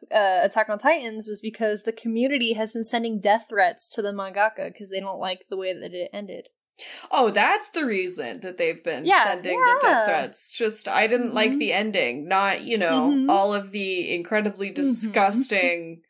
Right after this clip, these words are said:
Speaker 1: <laughs>
Speaker 2: associations.
Speaker 1: What's the Community bit of, it's like, "I can draw the line at, or, um, I can
Speaker 2: Oh.
Speaker 1: excuse racism, but I draw the line at animal cruelty." Like
Speaker 2: That's exactly this. It's
Speaker 1: <laughs> Okay.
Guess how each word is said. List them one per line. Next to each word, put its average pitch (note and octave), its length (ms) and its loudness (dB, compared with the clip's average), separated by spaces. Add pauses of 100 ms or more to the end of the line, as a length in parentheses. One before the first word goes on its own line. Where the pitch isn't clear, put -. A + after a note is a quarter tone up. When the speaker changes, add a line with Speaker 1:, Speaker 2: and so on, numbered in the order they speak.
(160)
Speaker 1:
<laughs> - 240 -10
Speaker 2:
associations. G3+ 800 -4
Speaker 1:
What's C#4+ 240 2
the E4 100 0
Community A3+ 560 -2
bit G3+ 340 -4
of, G#3 140 -2
it's G#3 100 -12
like, B3 200 -2
"I D4+ 100 6
can C4+ 240 -4
draw B3 320 2
the A3+ 80 -2
line A3 240 -2
at, F3+ 80 -8 (100)
or, A3 260 2
um, G3 320 0 (580)
I B3 100 6
can B3+ 140 0
Speaker 2:
Oh. - 20 -2
Speaker 1:
excuse B3 560 -2
racism, G#3 540 -4
but B3 80 2
I B3+ 100 4
draw A3+ 320 2
the F3 80 -8
line G3+ 300 0
at - 120 -10
animal A3 340 0
cruelty." G3 600 -4
Like G#3 240 -2 (100)
Speaker 2:
That's A3 220 2
exactly F#3+ 440 0
this. - 400 -10 (280)
It's G#3 240 -8
Speaker 1:
<laughs> E5 300 0 (800)
Okay. F#4+ 580 -2